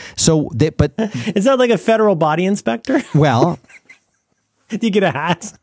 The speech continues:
Speaker 1: I'm sure you get a hat. I'm sure if you get a hat, maybe an apron to
Speaker 2: Right.
Speaker 1: wear, overalls, dungarees.
Speaker 2: Oh, right, right, right. Maybe some kind of protective
Speaker 1: Or a
Speaker 2: gloves, ear
Speaker 1: patch,
Speaker 2: gloves.
Speaker 1: a patch you could put.
Speaker 2: Could get a patch.
Speaker 1: Um,
Speaker 2: Yeah.
Speaker 1: but they thought this was, like, an opportunity. So,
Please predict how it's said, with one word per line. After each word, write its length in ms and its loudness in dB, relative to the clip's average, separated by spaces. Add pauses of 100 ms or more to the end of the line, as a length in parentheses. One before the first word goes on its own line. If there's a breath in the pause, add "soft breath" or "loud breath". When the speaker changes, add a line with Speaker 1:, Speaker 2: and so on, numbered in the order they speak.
(200)
Speaker 1:
I'm 140 4
sure 180 2
you 100 2
get 140 2
a 60 2
hat. 180 2
I'm 80 2
sure 220 2
if 200 0
you 120 2
get 120 2
a 40 0
hat, 260 2
maybe 260 2
an 80 2
apron 440 2
to 80 2
Speaker 2:
Right. 80 2
Speaker 1:
wear, 200 2
overalls, 680 -2
dungarees. 640 0
Speaker 2:
Oh, 720 -2
right, 260 -6
right, 120 -6
right. 200 -4
Maybe 200 -2
some 160 -8
kind 100 -4
of 60 -6
protective 440 -8
Speaker 1:
Or 140 0
a 60 0
Speaker 2:
gloves, 80 -4
ear 60 -4
Speaker 1:
patch, 260 0 (140)
Speaker 2:
gloves. 40 -8
Speaker 1:
a 60 -4
patch 400 -2
you 80 0
could 180 -4
put. 240 -2 (420)
Speaker 2:
Could 120 -20
get 100 -10
a 40 -16
patch. 640 -14
Speaker 1:
Um, 280 2
Speaker 2:
Yeah. 100 -2
Speaker 1:
but 100 2
they 120 2
thought 240 -2
this 160 0
was, 120 0
like, 140 0
an 80 0
opportunity. 720 -2
So, 280 0